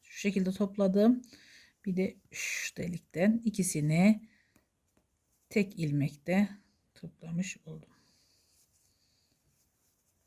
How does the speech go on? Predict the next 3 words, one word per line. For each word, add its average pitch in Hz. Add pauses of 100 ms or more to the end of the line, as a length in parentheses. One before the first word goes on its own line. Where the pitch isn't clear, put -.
(2750)
Evet 170
arkadaşlar. 170 (3250)
Şurada -